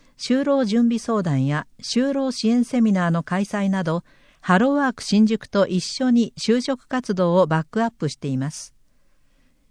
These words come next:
就職決定者の声です。三十代男性。離職後、就労支援センターを知り、訪れました。カウンセラーの方に相談することで、やるべきこと、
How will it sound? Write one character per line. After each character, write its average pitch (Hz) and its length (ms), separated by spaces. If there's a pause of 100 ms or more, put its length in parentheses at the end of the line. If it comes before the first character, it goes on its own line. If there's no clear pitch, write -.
(180)
就 208 220
職 - 280
決 226 220
定 240 160
者 165 180
の 135 100
声 143 280
で 131 120
す。 - 240 (1080)
三 254 280
十 254 240
代 120 320
男 147 280
性。 143 400 (1200)
離 175 120
職 254 360
後、 226 260
就 240 240
労 262 180
支 247 180
援 247 160
セ 240 180
ン 214 80
タ 160 220
ー - 20
を 151 100
知 160 220
り、 175 240
訪 160 240 (100)
れ 180 140
ま 175 120
し - 140
た。 - 140 (760)
カ 233 160
ウ 262 80
ン 269 60
セ 233 160
ラ 202 100
ー - 40
の 185 100
方 185 260
に 175 140
相 202 180
談 208 220
す 202 120
る 196 80
こ 190 140
と 185 140
で、 170 180 (320)
や 165 160
る 233 140
べ 254 140
き - 100
こ 160 180
と、 - 220